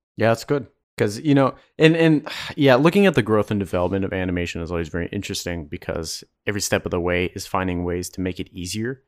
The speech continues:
And that's why we have a lot of three D animation now, because you can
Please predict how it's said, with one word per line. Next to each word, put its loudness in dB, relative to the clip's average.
And -2
that's -2
why 4
we -2
have 0
a 0
lot 2
of -2
three -8
D 0
animation 2
now, -4
because -4
you -8
can -2